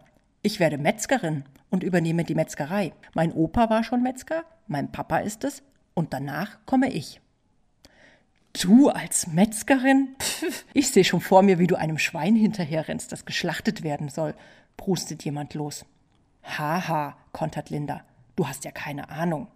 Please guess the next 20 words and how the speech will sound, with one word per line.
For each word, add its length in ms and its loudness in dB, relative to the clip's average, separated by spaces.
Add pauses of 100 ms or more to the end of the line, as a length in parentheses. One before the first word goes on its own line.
(760)
Als 240 0
Metzgerin 480 2
muss 220 -4
ich 140 -6
nicht 180 -2
schlachten. 500 -6 (540)
Mein 260 4
Papa 280 0
bekommt 360 2
das 140 -4
Fleisch 280 0
geliefert 500 -6
und 320 -2
muss 180 -2
es 140 -2
nur 100 2
noch 160 -2
auseinanderschneiden 920 0
und 120 2
verarbeiten." 680 -6